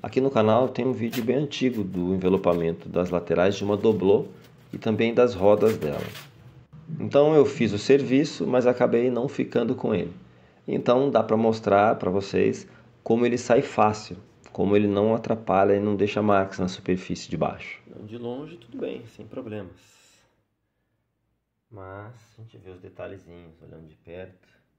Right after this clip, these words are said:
coisa que com o tempo pode dar problema. Aqui, por exemplo, eu errei. E, ó, ficou solto esse pedacinho. Isso com o vento, com o passar da perna, pode aumentar.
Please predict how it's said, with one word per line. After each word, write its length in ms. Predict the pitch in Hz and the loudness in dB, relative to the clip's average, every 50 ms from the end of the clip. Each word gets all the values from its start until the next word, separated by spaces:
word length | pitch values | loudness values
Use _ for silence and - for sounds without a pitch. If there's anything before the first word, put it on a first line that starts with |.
| _ _ _ _ _ _ _ _ _ _ _ _ _ _ _ _ | _ _ _ _ _ _ _ _ _ _ _ _ _ _ _ _
coisa 160 | 92 82 87 | -20 -20 -20
que 140 | 87 - 92 | -20 -20 -20
com 240 | - _ 95 92 90 | -20 _ -18 -18 -18
o 40 | |
tempo 480 | 92 _ - 85 85 87 92 - _ 101 _ | -18 _ -20 -20 -20 -20 -20 -20 _ -20 _
pode 200 | - 90 87 90 | -20 -20 -20 -20
dar 120 | - - 90 | -20 -20 -20
problema. 680 | _ - 101 98 92 82 80 78 78 78 78 80 _ _ _ _ _ _ _ _ _ _ _ _ _ _ _ _ _ _ _ _ _ _ _ _ _ _ | _ -20 -20 -20 -20 -20 -20 -20 -20 -20 -20 -20 _ _ _ _ _ _ _ _ _ _ _ _ _ _ _ _ _ _ _ _ _ _ _ _ _ _
Aqui, 100 | _ - | _ -20
por 220 | _ _ _ - | _ _ _ -20
exemplo, 480 | 90 82 80 _ 80 78 82 _ 80 80 | -20 -20 -20 _ -20 -20 -20 _ -20 -20
eu 100 | 80 80 | -20 -20
errei. 420 | 80 80 78 87 92 98 95 101 92 _ _ _ _ _ _ _ _ _ _ _ _ _ _ _ _ _ _ _ _ _ _ _ _ _ _ _ _ _ _ _ _ _ - | -20 -20 _ -20 -20 -18 -18 -20 -20 _ _ _ _ _ _ _ _ _ _ _ _ _ _ _ _ _ _ _ _ _ _ _ _ _ _ _ _ _ _ _ _ _ -20
E, 100 | - - | -20 -20
ó, 80 | - - _ _ _ _ _ _ _ _ _ _ _ _ _ _ _ _ _ _ _ _ _ _ _ | -20 -20 _ _ _ _ _ _ _ _ _ _ _ _ _ _ _ _ _ _ _ _ _ _ _
ficou 80 | _ 110 _ _ _ | _ _ _ _ _
solto 280 | - - - 120 _ | -20 -20 -20 -20 _
esse 100 | _ _ | _ _
pedacinho. 540 | _ - 117 120 - - _ _ _ _ - _ _ _ _ _ _ _ _ _ _ _ _ _ _ _ _ _ | _ -20 -20 -20 -20 -20 _ _ _ _ -20 _ _ _ _ _ _ _ _ _ _ _ _ _ _ _ _ _
Isso 180 | _ _ _ 120 _ _ | _ _ _ _ _ _
com 60 | 90 | -20
o 140 | 87 82 - _ 82 | -20 -20 -20 _ -20
vento, 400 | 85 87 90 90 87 82 78 _ | -20 -20 -20 -20 -20 -20 -20 _
com 120 | _ - | _ -20
o 20 | |
passar 320 | _ _ - - _ - 82 | _ _ -20 -20 _ -20 -20
da 120 | 80 - | -20 -20
perna, 460 | - _ _ 78 85 87 87 90 87 | -20 _ _ -18 -18 -16 -18 -18 -20
pode 340 | 87 _ 87 85 87 87 87 | -20 _ -20 -20 -20 -20 -20
aumentar. 560 | 85 82 85 87 92 104 - _ - - - | -20 -20 -20 -20 -20 -20 -20 _ -20 -20 -20